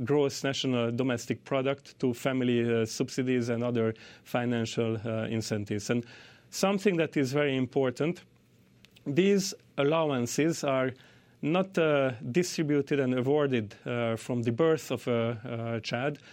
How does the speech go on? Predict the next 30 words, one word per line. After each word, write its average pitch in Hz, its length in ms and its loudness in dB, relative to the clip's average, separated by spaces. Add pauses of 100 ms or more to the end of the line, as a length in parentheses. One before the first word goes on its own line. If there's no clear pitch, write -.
(260)
but 151 220 -2
from 165 300 0
the 143 100 0
conception. 127 880 -2 (220)
In 123 200 -2
this 185 240 2
way, 160 300 2 (400)
without 185 500 2 (140)
any 165 340 0 (220)
restrictive, 143 800 0
uh, 120 260 0
measures, 131 720 -2 (320)
we 139 140 0
promote, 165 580 2
uh, 131 800 0
for 131 420 -2
Hungarian 135 480 0
families, 135 640 0
we 131 220 0
enable 143 380 0
them 127 160 -2
to 127 120 -2
have, 123 320 -4
uh, 120 220 -2
more 123 240 -2
children, 175 380 -2 (320)
and 135 100 0
it 151 140 0
actually 160 640 2
worked. 120 720 -2